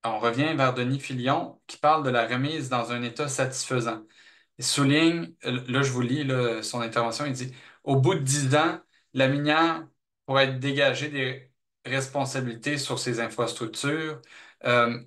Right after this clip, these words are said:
en fait, c'est plutôt quinze ans, là. Mais, euh, « ainsi, des digues sont, seront laissées au risque des citoyens. Il pourrait y avoir une caution, euh, en garantie qui augmenterait important, de manière importante. »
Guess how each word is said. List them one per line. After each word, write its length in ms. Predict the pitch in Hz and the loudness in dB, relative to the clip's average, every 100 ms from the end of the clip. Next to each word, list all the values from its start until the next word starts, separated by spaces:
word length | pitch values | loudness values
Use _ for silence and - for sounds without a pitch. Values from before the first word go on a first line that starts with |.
| - | -14
en 40 | 135 | -6
fait, 140 | 131 | -4
c'est 100 | 127 | -4
plutôt 220 | - 123 | -2 -2
quinze 300 | - 123 113 | 0 0 0
ans, 140 | 127 139 | -2 -4
là. 120 | 139 - - - | -8 -16 -16 -4
Mais, 200 | 120 120 | 2 4
euh, « 120 | 117 - - | 4 0 2
ainsi, 680 | 139 131 - 175 175 - - | 4 4 2 0 -4 -8 -6
des 220 | 127 127 | 0 2
digues 460 | 127 151 165 165 _ | 2 2 2 -2 _
sont, 420 | - - 135 135 - | -8 -2 0 -2 -6
seront 340 | - 135 135 | -2 2 4
laissées 600 | 139 143 135 - 160 - _ _ _ | 4 4 2 -2 -6 -8 _ _ _
au 100 | 131 | -4
risque 360 | 120 160 160 135 | 0 0 0 -4
des 180 | 123 113 | -4 -4
citoyens. 480 | - - 131 113 101 | -6 0 0 0 -6
Il 400 | - - - - | -16 -20 -20 -4
pourrait 180 | 131 143 | 2 6
y 40 | |
avoir 220 | 139 143 | 6 6
une 180 | 131 127 | 4 2
caution, 680 | 147 131 - 143 151 165 _ _ - - _ 131 | 2 2 2 0 0 -4 _ _ -20 -20 _ -2
euh, 240 | 120 120 135 | 0 2 2
en 120 | 127 | 2
garantie 640 | 127 120 120 - 143 147 | 2 0 -2 -6 -10 -12
qui 180 | 131 117 | -6 -6
augmenterait 460 | 110 113 110 - 127 | -2 -2 -2 -2 -4
important, 540 | 127 113 - 127 127 | -4 -6 -2 -2 -2
de 100 | 123 | -4
manière 280 | 113 113 113 | -2 -2 -2
importante. » 640 | 113 117 - 139 160 160 | -2 -4 -2 -2 -2 -6